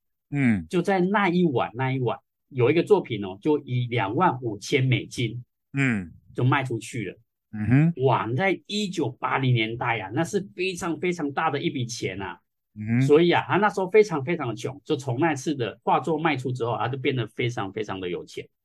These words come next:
Speaker 1: 嗯，嗯。
Speaker 2: 然后认识这些有意义的人际网络之后呢，巴斯基呀，不到两年哦，就从流浪街头的青少年变成第一流的艺术家。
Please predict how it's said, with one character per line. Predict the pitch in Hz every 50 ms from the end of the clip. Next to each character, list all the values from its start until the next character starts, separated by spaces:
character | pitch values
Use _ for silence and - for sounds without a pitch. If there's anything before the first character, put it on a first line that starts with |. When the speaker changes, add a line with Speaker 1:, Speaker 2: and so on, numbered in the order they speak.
| _ _ _
Speaker 1:
嗯， | 151 147 139 123 110 92 85 -
嗯。 | 123 120 107 95 85 80 - _ _ _ _ _ -
Speaker 2:
然 | 131 120
后 | 131 156 156 165
认 | 180 208 202 175
识 | 185 190
这 | 170 185
些 | 175 180 175 156 151
有 | 135 135 131 107 - - -
意 | 190
义 | 180 175 190
的 | 170 156 139
人 | 127 123 131
际 | 139 156 175
网 | 151 117 95
络 | - 156 147 135
之 | 131 120 113
后 | - 139 127 113
呢， | 110 104 104 107 - - _ _ _ _ _ _ _ _ _ _ _
巴 | _ 139 147 143
斯 | 131 160
基 | 135 127 156 143 139 135
呀， | 135 110 95 87 - _ _ _
不 | 156 175
到 | 175 214 208 175
两 | 151 143 123 113
年 | 120 120 113 113 117
哦， | 127 127 123 123 127
就 | - 160
从 | - - 135 123 120 120
流 | 127 - 113 120 123 135
浪 | 156 175 165 127
街 | 127 - 135 131 131
头 | 127 120 95
的 | 92 92
青 | 90 - - 117
少 | 107 - 123 107
年 | 92 82 87 -
变 | - 120 101
成 | - 92 87 90 - - _ _ _
第 | 220 190
一 | 147 135 139 131
流 | 120 104 90
的 | 87 92 131
艺 | 131 113
术 | - - 120 92
家。 | - - 92 92